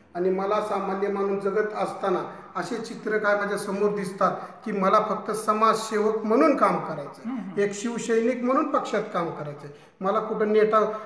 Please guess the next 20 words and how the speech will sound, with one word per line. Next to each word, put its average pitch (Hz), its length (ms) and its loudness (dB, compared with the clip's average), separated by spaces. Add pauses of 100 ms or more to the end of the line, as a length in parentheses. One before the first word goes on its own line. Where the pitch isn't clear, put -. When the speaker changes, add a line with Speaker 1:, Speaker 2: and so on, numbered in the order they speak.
(100)
Speaker 1:
नेता 202 280 4
व्हायची 208 680 0 (120)
अपेक्षा 208 400 4
नव्हती, 196 440 4 (280)
परंतु 208 460 4
माझा 202 360 2
एक 208 120 2
स्वभाव 208 400 4
बघून 214 600 4 (100)
मला 196 200 4
आंबेजोळगे 196 600 4
गटामधून 185 600 4 (280)
चांगल्या 190 300 4
मतानं 190 360 0
लोकांनी 190 380 4
निवडून 190 400 4
दिलं. 185 240 -2
त्याच्या 202 500 -4
मागं 196 340 2
माझं, 196 280 0